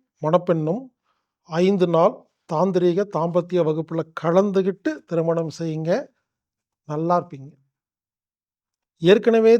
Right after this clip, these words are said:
திருமணமான நபரா? கணவன் மனைவி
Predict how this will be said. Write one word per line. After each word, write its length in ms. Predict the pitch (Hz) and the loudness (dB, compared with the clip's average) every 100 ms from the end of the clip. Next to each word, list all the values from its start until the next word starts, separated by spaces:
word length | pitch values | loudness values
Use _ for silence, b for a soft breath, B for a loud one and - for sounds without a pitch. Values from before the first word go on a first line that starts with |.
| 233 | 4
திருமணமான 580 | 185 208 214 202 185 180 170 | 2 2 4 4 6 6 6
நபரா? 260 | 160 170 240 - _ _ _ _ _ _ _ _ _ _ _ _ _ _ | 6 4 4 -4 _ _ _ _ _ _ _ _ _ _ _ _ _ _
கணவன் 280 | 180 190 196 | 2 4 6
மனைவி 240 | 185 180 | 6 6